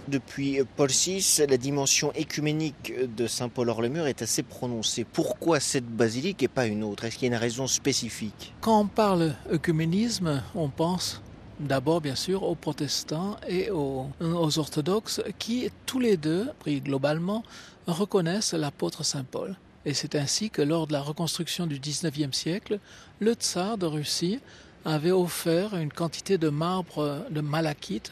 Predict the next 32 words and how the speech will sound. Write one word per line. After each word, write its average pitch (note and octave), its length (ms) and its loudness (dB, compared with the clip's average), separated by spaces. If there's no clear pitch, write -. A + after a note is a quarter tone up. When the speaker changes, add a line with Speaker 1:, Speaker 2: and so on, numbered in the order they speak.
Speaker 2:
marbre C#3+ 320 -8
précieux, E3 520 0
pour G3+ 140 6
la F#3 80 4
reconstruction. D#3+ 680 -6
Donc, F#3 360 4
lorsqu'on F3+ 840 2
fait F#3 300 4
la D3 120 4
clôture G#3 640 2
de C#3+ 60 -6
la C#3+ 100 0
semaine E3+ 300 -4
de D3 80 0
l'œcuménisme D#3+ 800 0
avec, E3+ 540 4
euh, C#3+ 300 2
des D3+ 540 0
prélats E3 500 0
pas E3 180 0
en D#3 260 -2
union E3 360 2
complète D3+ 420 -2
avec C#3 260 -2
Rome, F#3 400 -2
à F3+ 140 0
Saint-Paul-Hors-les-Murs, E3+ 1080 4
ils E3+ 140 2
se - 120 -2
sentent F3+ 440 -2
à D3 140 0
l'aise. - 480 0